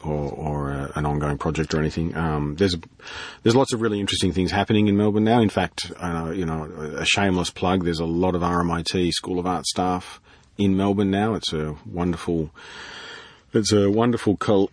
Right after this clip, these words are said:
collection of, of really interesting work. Um, uh, some of them are part of bigger projects. Some of them are just,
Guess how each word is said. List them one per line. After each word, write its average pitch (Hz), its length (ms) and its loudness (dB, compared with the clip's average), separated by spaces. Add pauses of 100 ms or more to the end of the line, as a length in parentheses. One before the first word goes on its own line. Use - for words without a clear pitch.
collection 101 540 2
of, 82 380 -4 (200)
of 85 380 -8
really 90 320 -2
interesting 85 400 -4
work. 90 320 -2 (280)
Um, 95 560 4 (1080)
uh, 90 240 -2
some 123 200 0
of 107 60 2
them 95 80 2
are 92 60 0
part 98 180 2
of 82 60 0
bigger 82 160 2
projects. 82 440 -2
Some 90 120 0
of 80 80 -2
them 78 100 -2
are 78 60 -2
just, 76 240 -6